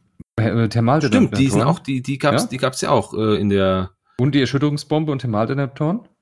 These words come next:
Speaker 1: Auch die, äh, müssten, waren nur über andere Packs beziehbar.
Speaker 2: Richtig.
Speaker 1: Und waren nicht wirklich, äh, so lohnenswert jetzt für Scum-Spieler mitzunehmen.
Speaker 2: Ja.
Speaker 1: Von daher genau richtig für Scum-Spieler, da ist es mit drin. Und es
Speaker 2: Und
Speaker 1: geht noch weiter.
Speaker 2: die gefälschten Transponder-Codes.
Speaker 1: Zwei Stück
Speaker 2: Zwei
Speaker 1: sind
Speaker 2: Stück
Speaker 1: mit drin.
Speaker 2: sogar.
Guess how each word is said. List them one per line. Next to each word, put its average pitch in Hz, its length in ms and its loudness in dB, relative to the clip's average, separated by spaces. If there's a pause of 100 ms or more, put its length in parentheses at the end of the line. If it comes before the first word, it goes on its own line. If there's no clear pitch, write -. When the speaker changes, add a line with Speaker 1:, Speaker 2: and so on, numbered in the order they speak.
Speaker 1:
Auch 110 140 -4
die, 127 300 0
äh, 131 260 -2
müssten, 143 540 -2 (120)
waren 120 180 0
nur 127 100 2
über 120 160 2
andere 123 240 -2
Packs - 260 -6
beziehbar. 95 600 0 (100)
Speaker 2:
Richtig. 113 380 0
Speaker 1:
Und - 120 -12
waren 113 420 2
nicht 139 220 -6
wirklich, 131 400 -6
äh, 104 240 -6
so 117 240 2
lohnenswert 123 540 0
jetzt 95 180 -8
für 95 120 -6
Scum-Spieler 95 500 -6
mitzunehmen. 101 480 -6 (200)
Speaker 2:
Ja. 113 100 2
Speaker 1:
Von 113 120 2
daher 113 360 2
genau 120 300 0
richtig 147 260 -6
für 151 80 -4
Scum-Spieler, 143 560 -2
da 104 220 0
ist 120 100 -4
es 117 120 -8
mit 135 140 -6
drin. 139 240 -4 (140)
Und 104 160 -2
es 101 60 0
Speaker 2:
Und 107 60 -2
Speaker 1:
geht 135 140 -2
noch 113 140 0
weiter. 120 380 0 (180)
Speaker 2:
die 110 100 2
gefälschten 92 460 -2
Transponder-Codes. 190 960 0 (100)
Speaker 1:
Zwei 87 200 2
Stück - 180 -2
Speaker 2:
Zwei 95 60 4
Speaker 1:
sind 92 80 0
Speaker 2:
Stück - 180 2
Speaker 1:
mit 87 100 -2
drin. 127 100 4
Speaker 2:
sogar. 85 240 0